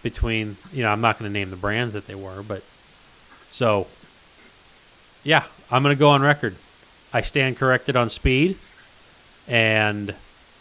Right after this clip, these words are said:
I feel I was right, at least in, in, in terms of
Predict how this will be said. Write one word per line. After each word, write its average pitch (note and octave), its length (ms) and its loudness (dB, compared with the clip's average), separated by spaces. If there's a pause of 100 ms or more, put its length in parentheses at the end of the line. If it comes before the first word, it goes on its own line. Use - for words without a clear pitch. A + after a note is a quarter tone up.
(960)
I A#2+ 120 0
feel A#2 420 -4 (760)
I G#2 140 -4
was G#2+ 220 -4
right, D3 240 0 (560)
at C3+ 120 -2
least D3 300 2
in, C#3 160 0
in, C3+ 300 -4
in B2+ 180 -4
terms B2+ 380 -2
of G#2+ 420 0